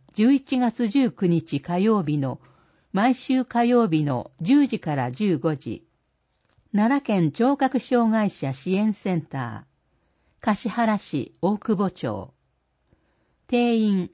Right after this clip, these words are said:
二十人、選考あり。選考の時ところ、五月十四日火曜日、十三時三十分から、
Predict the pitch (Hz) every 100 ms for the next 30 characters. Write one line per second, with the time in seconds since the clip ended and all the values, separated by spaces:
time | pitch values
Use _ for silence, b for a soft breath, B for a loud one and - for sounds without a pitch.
0 | - 208 208 269 247 151 127 110 - _
1 | _ _ _ - 196 196 - 180 170 -
2 | 156 123 90 _ _ _ _ _ _ _
3 | _ _ _ - 247 269 262 240 226 208
4 | - - 185 - 220 - 175 - 160 151
5 | - _ _ _ _ _ _ _ 214 294
6 | 277 - 170 160 233 185 151 135 - 135
7 | 135 180 185 220 180 131 117 - _ _
8 | _ _ 180 277 - 277 254 170 143 190
9 | 196 185 180 - 156 139 135 131 127